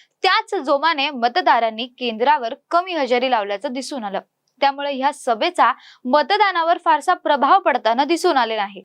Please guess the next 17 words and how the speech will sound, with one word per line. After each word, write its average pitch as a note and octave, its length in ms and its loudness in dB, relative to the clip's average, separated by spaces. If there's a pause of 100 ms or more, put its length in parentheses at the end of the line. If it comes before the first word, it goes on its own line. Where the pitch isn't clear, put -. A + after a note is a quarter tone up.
ठाणे F#4 360 2
लोकसभा F4+ 500 -2
मतदारसंघांप्रमाणेच C4 1400 -2 (180)
याही A3+ 340 0
मतदारसंघाकडे A#3+ 1080 -2
सर्वांचंच A#3 640 -4
लक्ष A#3 300 0
लागलं A#3 300 -2
होतं, F#3 220 -10 (420)
पण D#4+ 140 2 (160)
कमी B3+ 260 0
मतदानामुळे C#4+ 840 0
श्रीकांत F4 680 -4
शिंदे C4 360 0
यांना A#3 320 0
पुन्हा C4 440 -2
वाट G#3+ 220 0